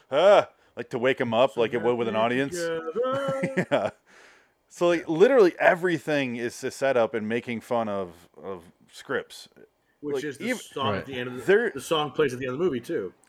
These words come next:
Speaker 1: there is an
Speaker 3: Right.
Speaker 1: entire
Speaker 2: Happy Day.
Speaker 1: character here devoted to making fun of Hollywood scripts. That's,
Speaker 2: Yeah.
Speaker 3: Right.
Speaker 1: that is intense. Uh,
Speaker 3: Well, I, I'd like to bring it back to, to the point of, like, um,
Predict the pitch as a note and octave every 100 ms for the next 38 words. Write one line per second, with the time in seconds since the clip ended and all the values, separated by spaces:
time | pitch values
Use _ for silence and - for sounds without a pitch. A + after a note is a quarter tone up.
0 | - C#3 G3+ A#3+ G3+ F#3 - D#3 F#3 F3
1 | A2+ - F#3 E3 C3 C#3 A#2+ - C3+ A#2+
2 | G#2+ B2 C3 A#2 A2+ A2 A#2 B2 G#2+ -
3 | A2+ G#2+ G2+ G#2+ G2 F#2+ - D#3 - -
4 | - _ _ B2+ C#3+ A2 - G1+ G1+ _
5 | _ _ D#3 E3+ F3+ D3+ C3 C3 C#3 A#2
6 | E2+ - - G2 - _ _ _ C3 D3
7 | - _ - C3+ C#3+ F#3+ F3+ C#3+ C3+ A#2+
8 | A#2+ A#2+ - C3+ B2+ A#2+ A#2 A2 - A#2+
9 | G#2+ A2 G2+ G#2 G2 - - G#2 G2 F#2
10 | F#2